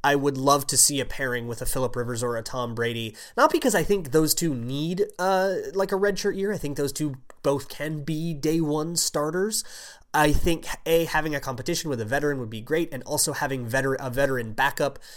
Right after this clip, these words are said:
for their transition into the N F L could kind of ensure that it goes a little bit more smoothly. I also like the prospects of, like, a Matt Moore or, again, a Chase Daniel, uh, but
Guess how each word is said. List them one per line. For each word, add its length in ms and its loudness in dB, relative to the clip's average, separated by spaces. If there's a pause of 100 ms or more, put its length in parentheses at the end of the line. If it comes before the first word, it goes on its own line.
(120)
for 420 2
their 160 0
transition 500 -6
into 160 -8
the 120 -6
N 80 -8
F 180 -4
L 240 2 (160)
could 140 2
kind 160 0
of 80 0
ensure 520 4
that 140 2
it 100 -6
goes 240 2
a 60 4
little 220 4
bit 180 2
more 240 0
smoothly. 720 2
I 140 6
also 260 6
like 160 2
the 60 -6
prospects 560 0
of, 60 -4
like, 120 -4
a 60 -6
Matt 320 -4
Moore 420 -2
or, 240 -2
again, 300 -2
a 40 -4
Chase 300 -2
Daniel, 500 -4 (440)
uh, 180 0
but 240 -10